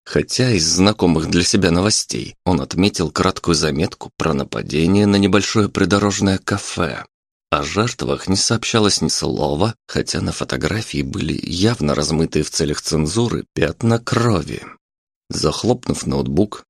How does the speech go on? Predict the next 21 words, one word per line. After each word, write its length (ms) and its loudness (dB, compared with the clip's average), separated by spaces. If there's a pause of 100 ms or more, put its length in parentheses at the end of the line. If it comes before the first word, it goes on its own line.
Леша 320 0
отложил 420 2
его 260 4
обратно 400 0
на 100 -4
стол 540 -2
и 100 0
в 80 -8
задумчивости 800 -2
сел 260 2
на 180 2
кровать. 680 -6 (600)
Самые 540 -2
неприятные 600 2
мысли 300 2
о 180 -2
том, 400 -2
что 340 -10
орки 320 0
захватили 600 0
город, 720 -2